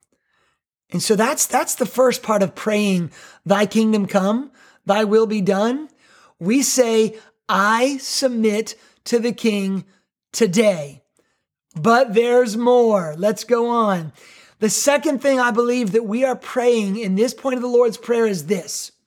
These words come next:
After I've submitted my place, submitted myself to the King today, I say this, "Now, God, I take my place in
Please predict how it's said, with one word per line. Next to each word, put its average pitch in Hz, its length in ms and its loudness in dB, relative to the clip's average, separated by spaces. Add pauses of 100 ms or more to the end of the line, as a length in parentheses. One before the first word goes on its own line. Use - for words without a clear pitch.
(800)
After 277 400 0
I've 294 240 2
submitted 262 500 0
my 269 160 -2
place, 247 560 -2 (420)
submitted 277 460 0
myself 226 640 0 (280)
to 247 120 2
the 226 120 2
King 233 300 2
today, 180 440 -2
I 208 180 0
say 214 280 2
this, 175 540 -6 (760)
"Now, 190 560 0 (260)
God, 170 380 -8 (1040)
I 214 400 0
take - 580 -2 (180)
my 180 400 -2
place 196 800 -4 (1300)
in 190 500 2